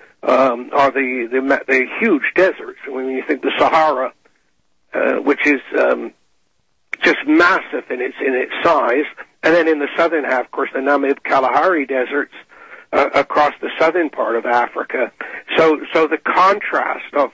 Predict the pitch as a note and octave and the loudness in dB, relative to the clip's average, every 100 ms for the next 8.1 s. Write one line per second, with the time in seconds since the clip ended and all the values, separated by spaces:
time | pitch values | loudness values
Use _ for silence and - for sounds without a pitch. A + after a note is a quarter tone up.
0 | - C3 C3 - _ _ _ _ - E3+ | 0 2 2 -4 _ _ _ _ 2 2
1 | - - D3+ D#3+ D3+ - C#3 B2 C#3 C#3+ | 2 -2 0 0 0 -2 -4 -4 0 2
2 | C#3+ C3+ C#3 - B2 B2 D#3 C3+ A#2+ A2+ | 2 0 -2 -4 -4 0 0 0 0 -2
3 | - - _ - B2+ B2 B2 C3+ B2+ - | -6 -20 _ -4 0 0 2 0 0 -2
4 | - - - - - C#3 C3 C3 B2 C3 | -2 -2 -4 -4 0 2 2 0 0 -2
5 | A#2+ - - B2+ G#2+ - _ - - _ | -2 -12 -10 -6 -6 -10 _ -20 -20 _
6 | - D#3+ - F3 E3 - - F#3 F3+ A3+ | 2 2 2 0 0 -2 2 2 4 2
7 | F#3+ F#3+ - D3+ B2+ B2+ - C3 B2 A#2+ | 2 2 0 -4 -4 -2 0 0 -2 -10